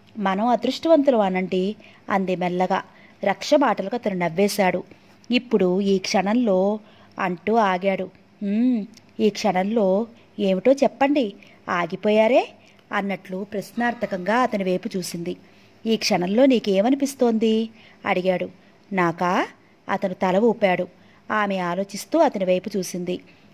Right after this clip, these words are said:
సురేంద్ర చూపులు ఆమెపైనే ఉన్నాయి. రెప్పవాల్చకుండా అలాగే చూస్తున్నాడు. అతను డ్రైవింగ్ చేస్తూ తల తిప్పి తన వైపే రెప్పవాల్చకుండా చూడటం చూసి ఆమె కంగారు పడిపోయింది. చూపుడు వేలుతో అతని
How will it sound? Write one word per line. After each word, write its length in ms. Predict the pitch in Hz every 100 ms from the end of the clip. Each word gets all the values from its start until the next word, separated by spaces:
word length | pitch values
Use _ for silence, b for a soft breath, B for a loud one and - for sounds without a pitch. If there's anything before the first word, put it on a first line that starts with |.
| -
సురేంద్ర 440 | 240 240 311 311
చూపులు 440 | 277 214 202 214 214
ఆమెపైనే 580 | 180 175 185 208 220
ఉన్నాయి. 440 | 320 214 185 175 180 B B B -
రెప్పవాల్చకుండా 880 | 196 - 302 311 220 - 202 190 202
అలాగే 400 | 190 180 196 -
చూస్తున్నాడు. 540 | 202 - 190 185 180 196 b b b -
అతను 240 | 208 220
డ్రైవింగ్ 460 | 196 185 185 269 277
చేస్తూ 340 | 214 - 202
తల 260 | 202 185 180
తిప్పి 460 | 233 - 311 349 - b b b _ 208
తన 100 | 208
వైపే 320 | 294 320 320
రెప్పవాల్చకుండా 720 | 240 202 220 262 254 - 214 202
చూడటం 280 | 196 185 233 220
చూసి 380 | 185 - 180 180 B B B 208
ఆమె 200 | 208 196
కంగారు 440 | 196 180 202 247
పడిపోయింది. 600 | 262 190 190 185 175 185 - b b - -
చూపుడు 260 | 294 320
వేలుతో 360 | 359 262 208 208
అతని 320 | 208 196 190